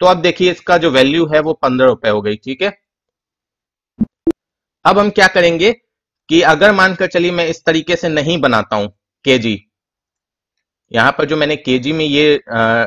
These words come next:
number of decimal place डाला है, इसे मैं वापस से ज़ीरो कर दे रहा हूं। अब मैं क्या करूंगा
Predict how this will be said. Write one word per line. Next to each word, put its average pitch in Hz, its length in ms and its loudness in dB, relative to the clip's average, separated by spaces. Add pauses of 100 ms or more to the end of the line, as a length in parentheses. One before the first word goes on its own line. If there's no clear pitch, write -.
number 123 280 0
of 135 100 0
decimal 143 380 0
place 143 320 0
डाला 117 300 4
है, 143 200 -2
इसे 160 180 -8
मैं 170 140 -2
वापस 156 360 0
से 165 80 -2
ज़ीरो 120 240 -2
कर 110 180 0
दे 104 100 -2
रहा 101 100 -2
हूं। - 600 -6 (220)
अब 180 120 2
मैं 202 160 -2
क्या 180 160 2
करूंगा 170 400 0